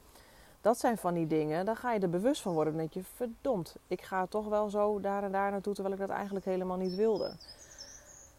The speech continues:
Dan ga je jezelf meer onder de loep nemen. En wat mij daarin ook, wat de grootste winst is, wat ik nu ook bij mezelf voel:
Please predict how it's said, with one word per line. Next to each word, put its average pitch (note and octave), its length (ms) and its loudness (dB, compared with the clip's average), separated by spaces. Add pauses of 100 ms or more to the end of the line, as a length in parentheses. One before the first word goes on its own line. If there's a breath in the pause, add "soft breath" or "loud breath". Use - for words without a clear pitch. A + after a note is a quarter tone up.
(380 loud breath)
Dan A3 160 2
ga G#3+ 200 0
je G3 160 4
jezelf G#3+ 440 6
meer E3 240 4
onder D#3+ 220 0
de D#3+ 100 4
loep D#3 200 0
nemen. D3 480 -4 (140)
En F3 180 -2
wat E3 280 -2 (160)
mij E3+ 260 2
daarin F3 400 2
ook, E3 300 2
wat - 200 -4
de E3 60 -12
grootste F3 480 0
winst F#3+ 380 2
is, D#3+ 200 -2
wat D#3+ 140 -2
ik D#3+ 60 -4
nu E3+ 140 0
ook D#3+ 80 2
bij E3 120 0
mezelf F3 400 0
voel: E3+ 360 -2